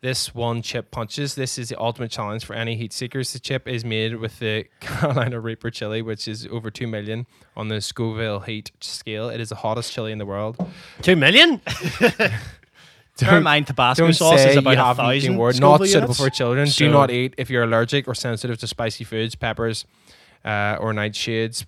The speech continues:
Speaker 1: pregnant or have any medical conditions. I'm actually pregnant.
Speaker 2: Oh, yeah,
Speaker 3: Or if
Speaker 2: me
Speaker 3: you're a
Speaker 2: too.
Speaker 3: little bitch, like Adam here.
Speaker 1: Well, yo, you're not. Let me see you do it first.
Speaker 3: Nah. All together, nothing at all. Sorry, guys.
Speaker 2: We are the Musketeers after all.
Speaker 1: <laughs> Right, well, let's do it then.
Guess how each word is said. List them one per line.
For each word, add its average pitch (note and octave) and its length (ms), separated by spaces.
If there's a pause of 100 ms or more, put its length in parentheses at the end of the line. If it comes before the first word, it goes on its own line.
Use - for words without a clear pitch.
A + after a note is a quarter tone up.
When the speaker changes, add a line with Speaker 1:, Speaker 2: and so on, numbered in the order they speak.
(100)
Speaker 1:
pregnant A2 460
or G#2+ 80
have G#2 180
any G#2 120
medical G2 260
conditions. A#2+ 520
I'm A2+ 140
actually G2+ 180
pregnant. G2 300
Speaker 2:
Oh, G#2 40
yeah, G2 100
Speaker 3:
Or A2 40
if A2 60
Speaker 2:
me A2+ 60
Speaker 3:
you're A#2 80
a - 20
Speaker 2:
too. A2 40
Speaker 3:
little G#2 180
bitch, - 320 (240)
like - 140 (300)
Adam G2+ 200
here. A2+ 160 (260)
Speaker 1:
Well, - 140
yo, C4 240
you're C4+ 180
not. C4 220
Let A3+ 140
me C4+ 80
see - 140
you F#3 120
do E3 100
it D#3 60
first. E3 420
Speaker 3:
Nah. B2+ 200 (680)
All D3 140
together, D3 420
nothing C3+ 220
at B2+ 80
all. B2 200 (260)
Sorry, A2 220
guys. A#2 200 (680)
Speaker 2:
We B2 140
are C3+ 160
the C#3+ 80
Musketeers C3 560
after C#3 320
all. C#3+ 240 (200)
Speaker 1:
<laughs> - 220
Right, D3+ 180
well, D#3 140
let's F3 160
do C#3 120
it C3 80
then. D3+ 180